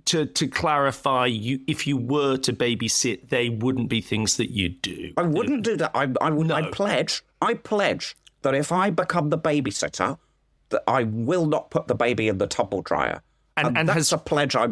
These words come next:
Speaker 2: I won't go back on.
Speaker 1: Has
Speaker 2: as far
Speaker 1: Rishi
Speaker 2: as I'm
Speaker 1: Sunak
Speaker 2: aware,
Speaker 1: pledged
Speaker 2: unless
Speaker 1: that?
Speaker 2: I feel like th-, I'm alienating some voters there.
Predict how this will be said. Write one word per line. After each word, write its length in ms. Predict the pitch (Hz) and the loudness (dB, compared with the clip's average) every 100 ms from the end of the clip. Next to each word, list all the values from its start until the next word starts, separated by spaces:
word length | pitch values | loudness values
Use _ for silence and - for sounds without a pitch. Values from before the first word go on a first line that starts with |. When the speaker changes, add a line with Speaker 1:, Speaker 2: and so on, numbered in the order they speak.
| - | 0
Speaker 2:
I 120 | 113 | 0
won't 600 | 107 104 104 190 - - | 0 0 0 0 -2 -4
go 160 | - 98 | -2 0
back 320 | 98 92 - | 0 -2 0
on. 200 | 101 - - _ _ _ - | -2 -2 -12 _ _ _ -2
Speaker 1:
Has 200 | 156 139 | 0 0
Speaker 2:
as 20 | |
far 120 | 135 | 0
Speaker 1:
Rishi 120 | 131 | 0
Speaker 2:
as 120 | 123 120 | 0 0
I'm 60 | |
Speaker 1:
Sunak 20 | 110 | 0
Speaker 2:
aware, 260 | 113 95 | 0 0
Speaker 1:
pledged 100 | 104 | 0
Speaker 2:
unless 220 | 123 143 | 0 0
Speaker 1:
that? 100 | - | 0
Speaker 2:
I 100 | 113 | -2
feel 320 | 98 - 104 95 | -2 0 0 0
like 240 | 85 - | -2 -4
th-, 140 | - - | -8 -4
I'm 200 | - 95 | -2 0
alienating 520 | 90 98 92 85 90 90 | 0 2 0 0 -2 -6
some 180 | 90 | -6
voters 420 | 85 85 - - - | -2 -2 -4 -6 -4
there. 240 | 65 | -4